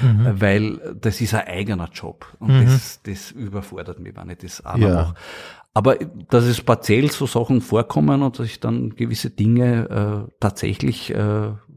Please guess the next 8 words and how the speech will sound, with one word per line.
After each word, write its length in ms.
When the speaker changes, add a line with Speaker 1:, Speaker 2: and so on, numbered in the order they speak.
Speaker 1:
Mhm. 280
Speaker 2:
quasi 380
exklusiv 1040
als 160
erster 300
hab, 200
ja, 260
gibt's, 520